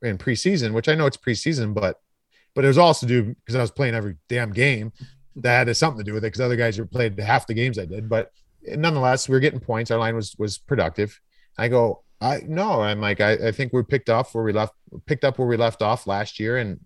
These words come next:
you know, we're getting some points and whatever." And he goes, he just stops me and he goes, "I hate how you're playing. It dis-,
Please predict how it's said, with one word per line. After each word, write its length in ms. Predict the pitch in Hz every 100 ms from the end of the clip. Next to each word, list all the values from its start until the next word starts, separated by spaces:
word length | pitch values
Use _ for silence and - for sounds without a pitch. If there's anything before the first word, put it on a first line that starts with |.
| -
you 100 | 92
know, 320 | 92 98 - -
we're 240 | 92 87
getting 240 | 85 98 -
some 160 | 113
points 420 | 101 104 104 104
and 80 | 87
whatever." 420 | 90 90 104 117 -
And 120 | 87
he 80 | 85
goes, 340 | 80 76 - - _ _ - _ _
he 120 | - 95
just 180 | 87
stops 380 | - 98 82 -
me 220 | 71 62 -
and 100 | 90
he 80 | 80
goes, 260 | 73 67 - _ _ _ _ _ _ _ _ _ _ _ _ _
"I 140 | 107 120
hate 300 | 98 135 117
how 140 | 98
you're 140 | 85 85
playing. 320 | - 76 64 _ _ _ _ _ _ _ -
It 200 | 110 90
dis-, 260 | 113 -